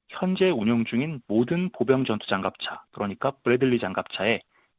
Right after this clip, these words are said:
긴급 도입 형식으로 이 능동방어 장치를 장착한다라는 소식이 들려왔습니다.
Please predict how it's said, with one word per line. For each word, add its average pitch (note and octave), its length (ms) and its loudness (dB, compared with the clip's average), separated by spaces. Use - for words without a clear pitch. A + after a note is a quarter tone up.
긴급 C#3+ 460 0
도입 A#2+ 320 0
형식으로 A#2+ 540 -2
이 A#2+ 140 2
능동방어 C#3+ 640 0
장치를 B2 420 -2
장착한다라는 G2+ 1000 -4
소식이 B2 360 -6
들려왔습니다. F2 760 -4